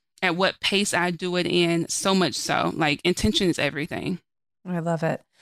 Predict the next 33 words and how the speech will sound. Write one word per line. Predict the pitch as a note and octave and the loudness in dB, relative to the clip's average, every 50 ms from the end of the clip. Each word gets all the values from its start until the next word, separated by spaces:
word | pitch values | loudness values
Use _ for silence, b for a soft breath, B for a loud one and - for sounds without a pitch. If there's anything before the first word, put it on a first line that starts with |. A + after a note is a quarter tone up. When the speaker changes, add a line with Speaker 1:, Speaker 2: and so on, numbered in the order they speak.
| B B B B _ | B B B B _
Speaker 2:
Well, | C#4 C4 | 6 6
Ashley, | D4 D4+ C#4+ - F4 D#4+ | 8 6 4 2 0 0
this | F4 F#4+ - | 0 0 0
has | A#4 - | -2 0
been | - E4+ C4+ A#3+ | 2 2 0 2
such | - E4 E4 - | 2 0 0 0
a | C#4+ | -2
great | G#3 A3 G3 F3+ | 0 2 2 0
conversation. | - - F#3+ D#3+ E3 E3+ - - D#3 D#3+ E3 - - A3 A#3+ C4+ C#4+ | 0 -2 -2 -2 -2 -2 0 0 0 0 0 0 2 2 2 4 4
I | A#3 A3 | 4 4
have | A#3+ G#3+ F3+ F#3 | 4 2 2 2
loved | F#3+ F#3+ F#3+ G3 F#3+ - - | 4 6 6 6 4 0 0
talking | G#3 F3+ E3+ - F#3 F3+ | 0 0 2 2 -2 -2
with | E3+ E3+ - - | -4 -4 -4 -4
you | F#3 F3 | -4 -6
today. | E3+ - F#3 E3+ F#3+ F3 F3 F3+ G3 G#3+ A#3 A#3 | -4 -4 -4 0 2 4 4 6 6 6 6 4
Um, | - G#3+ A3 G#3+ G#3+ G#3 G#3+ | 4 4 4 6 6 4 4
and | A3 - - A3+ A3+ | 2 2 2 4 4
I, | A3 A3 | 6 6
again, | A3+ G#3+ - A3 F#3+ B3 B3 B3+ C4+ | 6 4 4 4 4 4 4 4 4
it's | - - A3 G#3+ - A#3 | 2 0 -2 0 2 4
at | G3+ F3 G3 | 4 4 4
routine | G3+ A3 A#3 - - - B3+ B3 B3 C4 C4+ C#4 | 2 0 0 0 -2 -2 0 0 2 2 2 0
and | - - A#3 A3 A3 G#3 | 0 2 2 2 2 0
things | - - G#3+ G3+ G3+ G#3 G#3 - | -2 0 0 2 2 0 2 2
dot | G#3+ F3+ D3 - | 2 2 2 2
com | - A3 G#3 G#3 | 2 0 2 2
is | G#3+ - - | 0 0 0
where | F#3+ | -2
people | - - G3 G3 - G3+ | 0 0 -2 -2 -2 -4
can | - G3+ F#3+ F#3 | -2 -2 -2 2
find | - F3 F3 F3 F3+ | 2 2 4 4 6
out | F3 F3 E3+ - | 6 6 4 2